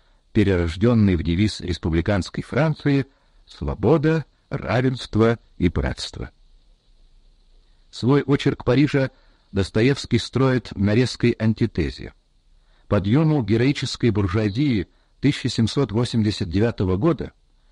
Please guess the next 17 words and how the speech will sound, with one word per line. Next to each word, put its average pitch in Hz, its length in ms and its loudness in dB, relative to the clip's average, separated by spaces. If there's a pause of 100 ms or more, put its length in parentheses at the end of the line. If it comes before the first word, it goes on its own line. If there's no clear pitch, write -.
(160)
он 156 180 2
противопоставляет 151 960 0
упадок 139 480 0
современных 123 680 0
мещан. 78 560 -4 (920)
Передовые 127 520 2
борцы 143 400 0
с - 80 -6
феодальным 117 480 0
строем 160 420 0
стали 147 480 0
эксплуататорами 123 1040 0
бедняков. 98 640 0 (880)
Выработался 151 760 2
новый 147 380 0
катехизис 127 680 -2
парижанина: 95 720 0